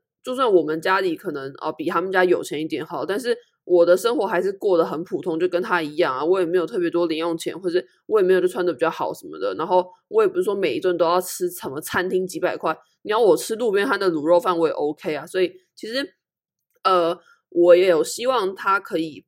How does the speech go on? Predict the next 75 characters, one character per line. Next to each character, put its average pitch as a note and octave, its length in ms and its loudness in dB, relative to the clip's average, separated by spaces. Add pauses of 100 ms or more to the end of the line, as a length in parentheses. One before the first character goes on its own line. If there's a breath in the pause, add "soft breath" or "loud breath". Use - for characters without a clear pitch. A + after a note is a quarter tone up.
不 D#3+ 100 -4
要 F3 280 2
因 F3+ 140 0
为 F3 120 2
这 F3+ 120 -4
件 E3+ 80 -2
事 G3 60 -4
情 D#3+ 100 -2
感 C#3 100 -12
到， D3 380 -12
感 D#3+ 120 0
到 F#3 120 -2
自 G3+ 260 -8
卑， E3 220 6
但 A3 120 -2
是 D4+ 100 -6
我 A3+ 160 2
其 - 120 -10
实 E3 140 -8
也 D#3 80 -2
没 D3+ 140 -4
有 G3 100 -4
特 - 180 -8
别 D3+ 280 -2 (340)
做 F3+ 380 4
什 F3 240 -4
么 A#2 180 -10
事 G3 300 -8
情 - 240 -10
去 F#3+ 160 -8
跟 F3+ 160 -4
他 E3+ 160 -4
讲 - 260 -8
什 - 140 -14
么 - 120 -18
的， A2 100 -6
我 C3+ 80 -8
可 G3 80 -6
能 D3 100 -4
就 E3 60 -6
是 F#3+ 220 -2 (300 soft breath)
嘴 - 80 -4
巴 F#3 80 0
上 G3+ 220 0
跟 F3+ 100 0
他 G#3 160 0
讲 D#3 220 -4
说 E3 240 -6
，“哦， D#3 80 -2
你 D3 60 -4
不 C#3+ 100 -4
要 D#3 80 -2
太 G#3 160 -6
在 F#3 180 -2
意 F3+ 140 0
这 F3 140 -8
个 D3 100 -8
啦， E3 220 -8
其 - 100 -20
实 F3+ 260 0 (200)
我 F3 100 -2
没 F3+ 140 0
有 G#3 80 -2
很 D3+ 180 -8
care， F3+ 220 0
我 D#3 120 2
家 F3 200 0
人 F3 100 0
也 D3+ 80 -2
没 C#3+ 140 -8
有 E3 80 -6
很 F#3+ 140 -12
care。” - 360 -8
然 D3+ 100 -10
后， F3 300 2